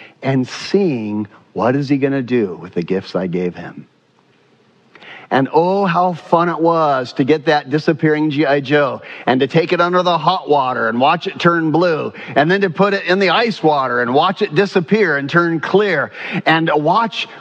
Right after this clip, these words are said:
uh, my son as he got that disappearing G I Joe, and to watch his imagination expound, just explode, and to play all the different things he was doing.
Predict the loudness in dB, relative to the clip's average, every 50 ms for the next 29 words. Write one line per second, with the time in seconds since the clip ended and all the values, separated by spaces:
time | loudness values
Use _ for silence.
0 | -20 -20 -20 -12 -2 0 0 2 2 2 0 0 0 -2 -2 0 0 2 2 2
1 | 2 0 0 0 -2 0 0 0 2 2 2 2 2 0 -2 -2 0 -2 -2 0
2 | 0 -2 2 2 0 2 2 0 -2 0 0 2 2 2 0 -2 -2 0 0 2
3 | 2 2 2 2 0 0 0 -2 -2 0 0 2 2 2 0 -2 -2 -2 0 0
4 | -2 -6 -10 -12 -4 0 0 2 2 2 2 2 2 2 0 0 -2 -2 0 0
5 | 2 0 0 0 0 -2 0 0 -2 -4 -8 -14 -16 -18 _ 0 0 2 2 2
6 | 2 2 0 0 0 -2 -4 0 0 0 0 0 -4 -6 -6 -6 -8 -2 0 2
7 | 2 2 2 0 -2 -4 -8 -14 -14 -10 -2 0 0 2 2 0 -4 -4 0 0
8 | 2 2 2 0 0 2 2 2 0 0 -2 0 0 0 0 0 0 0 0 0
9 | 0 0 0 0 0 0 -2 0 0 2 2 2 0 -2 -4 -6